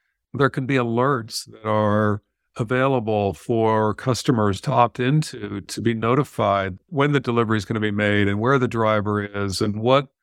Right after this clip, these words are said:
if there's gonna be a day delay, but they'll be on it tomorrow or whatever it is that, you know, we've witnessed both good and bad mechanisms for text alerts that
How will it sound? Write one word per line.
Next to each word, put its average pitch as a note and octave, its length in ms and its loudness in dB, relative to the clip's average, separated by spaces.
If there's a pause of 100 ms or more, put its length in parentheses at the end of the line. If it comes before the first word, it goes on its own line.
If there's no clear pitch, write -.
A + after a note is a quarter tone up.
(300)
if A2+ 120 -6
there's A#2+ 200 2
gonna A#2 160 -2
be A#2+ 100 0
a A#2 80 0
day A#2+ 240 2
delay, A#2 720 -2
but G#2+ 160 -2
they'll A2 140 0
be A2+ 120 0
on A#2+ 200 2
it A#2 100 -6
tomorrow A2+ 720 0
or G2+ 180 -2
whatever F3+ 420 0
it E3 140 -2
is B2+ 460 -2
that, A#2 260 2 (480)
you C#3 100 -2
know, C3 100 2
we've C3 360 -2
witnessed F3+ 540 -2
both B2 320 0
good D#3+ 260 0
and C3+ 300 -4
bad A2+ 560 -10 (200)
mechanisms A2+ 880 0
for G#2+ 540 0
text - 380 -2
alerts G#2 520 0
that G2+ 260 0